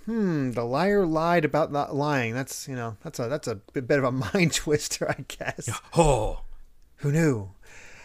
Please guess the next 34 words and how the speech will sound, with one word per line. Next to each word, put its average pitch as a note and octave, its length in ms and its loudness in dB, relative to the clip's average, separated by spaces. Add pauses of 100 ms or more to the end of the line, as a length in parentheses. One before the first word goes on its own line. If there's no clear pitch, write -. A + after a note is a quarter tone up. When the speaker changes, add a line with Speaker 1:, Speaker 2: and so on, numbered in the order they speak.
(560)
Speaker 1:
But F3+ 180 4
that's F3+ 200 6
when F3 100 2
they D#3 120 6
see, D3+ 340 6
uh, A#2+ 320 6
Kaya B2 680 0
and, A2+ 360 -4
like, G#2+ 320 -6
"Oh, C3 320 0 (240)
something C#3 400 -8
bad A3+ 280 4
must B2+ 220 0
have A2 80 -4
happened." G#2 380 -8
So C3 360 -2 (300)
we're, F#3 360 6 (420)
it's G3 180 2
sort D4 160 2
of A#3 80 0
like G#3+ 220 4 (140)
when D3+ 340 -2
we D3+ 80 4
were D3 80 4
dealing D3 280 2
with A#2 200 -2
Buggy G2+ 500 -4
and G#2+ 360 -6
we A2+ 200 -10
kept G#2+ 60 -4
Speaker 2:
Yeah. A2+ 160 4
Speaker 1:
seeing C3+ 200 0
the A2+ 60 -6
townspeople. A2 840 -6